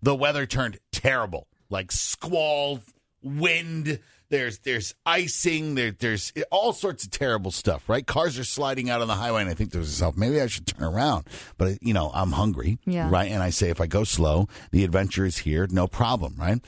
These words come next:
Speaker 1: I get off the highway, I go to the store, there's cars stuck on the ramp to get in and out of Costco. I go in, I text my wife and tell her, you know, "Listen, make sure you drive safe when you go home today."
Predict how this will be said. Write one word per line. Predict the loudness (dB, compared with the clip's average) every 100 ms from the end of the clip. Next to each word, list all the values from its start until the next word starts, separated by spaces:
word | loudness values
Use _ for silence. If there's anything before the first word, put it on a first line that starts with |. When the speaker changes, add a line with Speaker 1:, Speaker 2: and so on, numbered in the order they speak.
| -18 -10
Speaker 1:
I | -2
get | 0
off | 0
the | -2
highway, | -2 0 2 2 0 -8 -6
I | -4
go | -4
to | -4
the | -4
store, | 0 2 4 2
there's | 0 -2 -2
cars | 2 2 2 -2
stuck | -2 -2 0 0 0 0
on | 0 0
the | -2
ramp | 0 0 -2 -4
to | -4
get | -4 -2
in | -2 -2
and | -2
out | -2 -2
of | -2
Costco. | 0 0 0 2 2 2 0 -10 -16
I | -8 -4
go | -2 0
in, | 0 -2
I | -6
text | -4 -2 0
my | 0
wife | 2 0 -2
and | 0
tell | 0
her, | 0
you | -2
know, | -2
"Listen, | 0 0 0
make | 0
sure | 0 0
you | 2
drive | 2 2 2 0
safe | 0 0 0
when | 0
you | 4
go | 2
home | 4 2
today." | 2 2 2